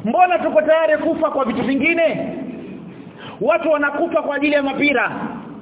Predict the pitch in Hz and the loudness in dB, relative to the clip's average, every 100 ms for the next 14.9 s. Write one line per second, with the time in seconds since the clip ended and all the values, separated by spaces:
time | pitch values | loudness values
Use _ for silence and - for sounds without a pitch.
0 | - - - - - - - - - - | -20 -20 -20 -20 -20 -20 -20 -20 -20 -20
1 | - - - - - - 233 254 254 285 | -20 -20 -20 -18 -16 -6 -4 -2 -2 -2
2 | 269 247 240 320 302 302 285 285 254 233 | 0 -2 -2 0 2 2 0 0 -2 -4
3 | 165 135 - - - - - - - - | -6 -8 -12 -14 -18 -20 -20 -20 -18 -6
4 | 220 330 - 311 294 339 330 294 285 285 | -2 0 0 0 0 -2 -2 -2 -2 -4
5 | 302 277 277 269 277 226 277 320 302 285 | -4 -4 -2 -2 -2 -4 -2 -2 0 -2
6 | 320 302 247 226 226 - 220 285 294 294 | -2 -2 -4 -6 -8 -6 -2 0 0 0
7 | 294 285 294 294 277 294 277 285 302 320 | 0 0 2 2 2 2 2 2 2 2
8 | 285 277 277 277 294 262 285 285 285 311 | -2 -2 -4 0 0 2 0 2 0 0
9 | 240 214 262 247 269 302 302 294 302 302 | -2 -4 -4 -2 2 2 2 0 0 0
10 | 320 330 277 262 320 320 320 339 311 302 | 2 2 2 2 2 0 0 0 2 0
11 | 208 - - - - - - - - - | 0 -6 -10 -10 -14 -18 -18 -18 -20 -20
12 | - - - - - - - - 214 339 | -20 -20 -20 -20 -20 -16 -14 -10 -2 -2
13 | 339 320 302 302 320 294 277 285 285 294 | 2 0 2 2 2 0 0 -2 2 2
14 | 285 - 311 311 254 247 254 247 - | 2 6 8 8 4 0 0 -2 -6